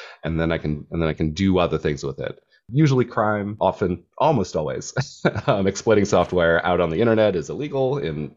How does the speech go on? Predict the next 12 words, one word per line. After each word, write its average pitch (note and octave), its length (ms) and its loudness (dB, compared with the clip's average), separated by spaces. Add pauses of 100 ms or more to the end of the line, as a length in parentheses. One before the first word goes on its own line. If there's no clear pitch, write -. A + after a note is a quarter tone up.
any E2 360 0
jurisdiction D#2 580 -2
that D2 100 -2
has D2+ 140 0
laws. G#2 400 0 (560)
Uh, C2+ 220 -6
so - 140 -8
don't A2+ 320 2
do A#2+ 140 4
it, F2+ 100 2
kids. E2 440 -2 (500)
Uh, C#2+ 240 -6